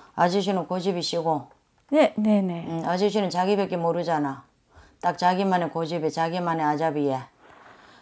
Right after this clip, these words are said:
Speaker 1: 보살님이 안 따라주면 아무 소용이 없잖아, 이 집에는.
Speaker 2: 네.
Speaker 1: 보살님이 내처럼 고집을 세우면 고집 세겠어?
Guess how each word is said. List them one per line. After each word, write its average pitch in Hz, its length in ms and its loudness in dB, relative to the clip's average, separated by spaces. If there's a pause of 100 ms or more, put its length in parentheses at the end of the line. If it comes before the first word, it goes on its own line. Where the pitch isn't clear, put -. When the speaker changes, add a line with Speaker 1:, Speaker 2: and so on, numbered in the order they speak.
(140)
Speaker 1:
보살님이 226 460 4
안 170 160 0
따라주면 208 420 4
아무 175 200 0
소용이 202 360 -2
없잖아, 175 500 -2 (520)
이 160 140 -4
집에는. 160 440 -2 (200)
Speaker 2:
네. 220 400 -2
Speaker 1:
보살님이 214 460 2
내처럼 190 360 0
고집을 190 380 -2
세우면 185 340 0
고집 175 260 -6
세겠어? 196 580 -2